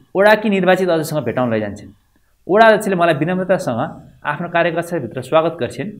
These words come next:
मेरो कुरा राम्ररी सुनिसकेपछि सोध्छिन्, "के तपाईँ हाम्रो नेपालमै उत्पादित ताजा अर्ग्यानिक कफीको चेपी हुनुहुन्छ?"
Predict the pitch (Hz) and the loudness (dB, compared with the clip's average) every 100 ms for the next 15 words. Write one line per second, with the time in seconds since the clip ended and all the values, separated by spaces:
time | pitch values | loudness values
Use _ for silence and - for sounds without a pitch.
0 | - _ _ - 151 226 220 196 175 190 | -20 _ _ -4 0 2 2 4 4 2
1 | 208 202 143 143 - 120 - 110 - - | -2 -4 -4 -6 -6 -8 -6 -8 -12 -20
2 | _ _ - 240 - 202 190 143 175 143 | _ _ 0 0 2 4 6 4 2 2
3 | 147 143 214 - 170 165 165 143 143 127 | 4 4 2 2 2 2 2 2 2 0
4 | 135 135 143 131 131 - 120 120 113 101 | -2 -2 -4 -2 -6 -4 -6 -4 -6 -6
5 | 98 | -6